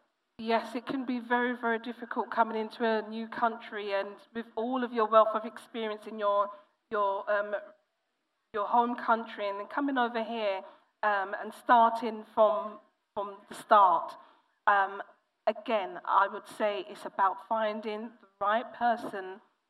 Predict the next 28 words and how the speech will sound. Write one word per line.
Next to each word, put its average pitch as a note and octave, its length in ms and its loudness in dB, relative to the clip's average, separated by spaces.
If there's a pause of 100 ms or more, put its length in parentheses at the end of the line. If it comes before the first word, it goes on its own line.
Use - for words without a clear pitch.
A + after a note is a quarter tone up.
that G#3 220 -2
you G#3+ 140 -16
feel A3+ 180 -10 (120)
safe B3+ 280 -2 (120)
with F#3+ 280 -8 (420)
to - 160 -16
talk A3+ 340 -10
to, D#3+ 220 -10 (440)
ensuring C4+ 680 -2
that A#3 240 4 (760)
when B3+ 220 -2
you A#3+ 420 -6
are A3 300 4
working A#3+ 460 0
that G#3+ 260 -2
they A3+ 220 0 (100)
do B3+ 220 -6
assign A3+ 420 4 (100)
to A#3 60 -14
you G3+ 320 -16 (360)
a G#3 40 -4
mentor G#3+ 640 0 (320)
or C#4+ 220 2
a B3 40 -2
coach, - 540 -8 (360)
ensuring C#4+ 560 0
that A#3 200 0
you A#3+ 80 -8